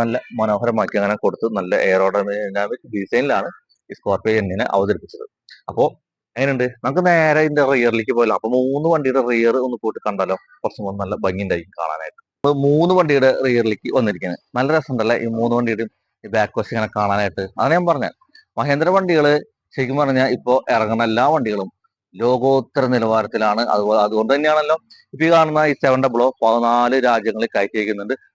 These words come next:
പ്രത്യേകിച്ച് ഓസ്ട്രേലിയ, സൗത്ത് ആഫ്രിക്ക പോലുള്ള രാജ്യങ്ങളൊക്കെ ഒരുപാട് കയറ്റി അയക്കുന്നുണ്ട്. കയറ്റി അയക്കൽ മാത്രമല്ല, ഒരുപാട് വിറ്റ് പോകുന്നുമുണ്ട്. പിന്നെ ഈ രണ്ട് വാഹനങ്ങളുടെ കാര്യത്തിലും സംശയമൊന്നുമില്ല, ഒരു ഗ്ലോബൽ എസ് യു വി മാർക്കറ്റ് തന്നെയാണ് ഇവരുടെയൊക്കെ ലക്ഷ്യം.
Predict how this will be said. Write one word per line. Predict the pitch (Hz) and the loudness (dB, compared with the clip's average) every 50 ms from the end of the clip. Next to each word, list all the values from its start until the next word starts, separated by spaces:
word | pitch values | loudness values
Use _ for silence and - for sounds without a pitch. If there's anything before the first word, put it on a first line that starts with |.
| _ _ - | _ _ -10
പ്രത്യേകിച്ച് | 139 123 139 131 120 107 123 120 117 | -6 -2 0 0 0 2 2 2 2
ഓസ്ട്രേലിയ, | 113 - - - 120 113 101 104 110 127 123 | 0 0 -2 -2 -2 0 0 0 -2 0 0
സൗത്ത് | 120 110 - - | 0 -2 0 0
ആഫ്രിക്ക | 110 107 117 117 107 107 | -2 -2 -2 -2 -2 0
പോലുള്ള | 110 107 107 107 | 0 0 0 0
രാജ്യങ്ങളൊക്കെ | 104 104 104 107 110 110 - 127 127 | 0 0 -2 -4 -6 -4 -2 -2 -2
ഒരുപാട് | 131 127 131 156 147 135 - 170 170 165 170 165 175 147 170 | -2 -2 -2 -6 -4 -2 2 4 4 6 6 4 4 2 2
കയറ്റി | 156 151 131 131 147 | 2 2 2 0 -2
അയക്കുന്നുണ്ട്. | 131 143 139 143 147 156 - - | 0 0 0 -2 -2 -2 -2 -2
കയറ്റി | 104 101 - 123 | -4 -2 -2 -4
അയക്കൽ | 110 139 156 160 | -4 -2 0 0
മാത്രമല്ല, | 160 151 - 143 147 180 - _ _ _ _ _ _ - | 0 0 0 -2 -4 -4 -6 _ _ _ _ _ _ -2
ഒരുപാട് | 214 190 180 165 151 151 151 | 2 4 4 6 6 4 2
വിറ്റ് | 135 - - 147 160 | 2 0 -2 0 2
പോകുന്നുമുണ്ട്. | 139 127 127 147 170 190 160 - - - _ _ _ _ _ - - _ _ _ - | 2 2 2 2 2 2 2 0 -2 -4 _ _ _ _ _ -20 -20 _ _ _ -6
പിന്നെ | 131 131 151 170 - - _ - 143 | -2 -2 -2 -2 -2 -6 _ -2 0
ഈ | 151 175 170 _ - 151 | 2 2 0 _ 0 0
രണ്ട് | 143 143 147 151 | 0 2 4 4
വാഹനങ്ങളുടെ | 147 139 135 131 127 127 139 135 139 | 4 4 4 4 2 2 2 4 4
കാര്യത്തിലും | 135 123 117 - 123 139 170 156 _ _ _ _ _ _ _ _ _ - | 4 2 2 0 -2 -2 -4 -4 _ _ _ _ _ _ _ _ _ -6
സംശയമൊന്നുമില്ല, | 170 160 143 - 160 151 151 151 147 131 120 131 147 - - _ _ _ _ _ - | -4 -4 -2 0 2 2 2 2 2 0 0 0 -2 -4 -8 _ _ _ _ _ -4
ഒരു | 143 135 120 | -4 -2 0
ഗ്ലോബൽ | 131 143 135 143 143 139 139 156 160 - - 131 | 2 4 4 6 4 4 2 0 0 0 -2 -4
എസ് | 120 - - 131 | -2 -2 0 2
യു | 123 117 | 2 2
വി | 123 131 131 - _ _ _ _ - 113 | 2 0 -2 -6 _ _ _ _ -6 -2
മാർക്കറ്റ് | 113 110 104 101 117 107 120 | -2 -2 0 0 -2 0 0
തന്നെയാണ് | 117 110 110 104 107 117 117 | 0 0 0 0 -2 -2 -4
ഇവരുടെയൊക്കെ | 120 107 101 98 101 - - 104 | -2 -2 -2 -2 -2 -2 -2 -2
ലക്ഷ്യം. | 107 - - - - | -4 -4 -6 -12 -16